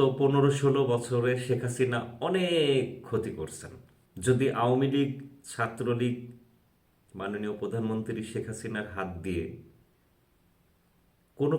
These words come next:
ক্ষতি হয়ে থাকে, গত পাঁচ ছয় মাসে তার এক হাজার গুণ ক্ষতি করছেন আপনারা। শিক্ষা প্রতিষ্ঠান ধ্বংস, আপনারা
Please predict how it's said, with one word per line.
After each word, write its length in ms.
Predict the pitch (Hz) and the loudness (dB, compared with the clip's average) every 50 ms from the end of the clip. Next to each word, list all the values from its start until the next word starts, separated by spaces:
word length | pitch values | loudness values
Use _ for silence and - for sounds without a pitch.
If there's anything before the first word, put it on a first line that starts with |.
| - | 2
ক্ষতি 220 | - 151 143 143 135 117 | 0 0 0 2 0 2
হয়ে 140 | 113 113 107 113 113 | 4 2 2 2 0
থাকে, 260 | 101 - - - 76 - - - - - _ _ - | -4 -4 -6 -8 -10 -10 -12 -16 -20 -20 _ _ -8
গত 140 | 110 107 107 120 113 - - | -8 -4 -2 -2 -2 -2 -2
পাঁচ 160 | 113 120 120 - - | -2 -2 -2 -4 -4
ছয় 220 | - 139 135 135 131 | 0 2 2 2 2
মাসে 260 | 127 123 123 - 117 101 - - - | 0 -2 -2 -2 -4 -4 -4 -2 -2
তার 140 | 101 101 95 - - - 120 | -2 -2 -2 -2 0 2 2
এক 60 | 120 - 139 | 2 2 0
হাজার 200 | 123 135 127 120 113 | 2 2 2 2 0
গুণ 100 | 117 120 120 120 | 0 -2 -2 0
ক্ষতি 200 | - 110 - - - | -2 -2 -2 -2 -4
করছেন 260 | 95 95 - - 98 90 82 - | -6 -8 -6 -6 -6 -6 -6 -6
আপনারা। 300 | - - 73 67 65 - - - - - _ _ _ - - | -8 -10 -12 -12 -12 -14 -16 -20 -20 -20 _ _ _ -10 -8
শিক্ষা 300 | - 120 120 - - 123 127 | -6 -6 -6 -4 -6 -4 -4
প্রতিষ্ঠান 440 | 127 113 - - - - 139 143 147 156 - - - - - _ _ _ _ _ _ _ _ _ _ _ _ _ _ _ _ _ _ _ _ _ _ _ _ 85 | -4 -4 -6 -8 -6 -4 -4 -4 -4 -6 -8 -12 -16 -20 -20 _ _ _ _ _ _ _ _ _ _ _ _ _ _ _ _ _ _ _ _ _ _ _ _ -12
ধ্বংস, 420 | 82 85 90 92 92 92 90 - - - - - - - _ _ _ _ _ _ _ _ _ _ _ _ _ _ _ _ _ _ | -6 -2 0 2 2 2 0 -2 -6 -10 -14 -16 -20 -20 _ _ _ _ _ _ _ _ _ _ _ _ _ _ _ _ _ _
আপনারা 360 | - 90 87 82 73 67 67 | -12 -12 -10 -12 -12 -12 -14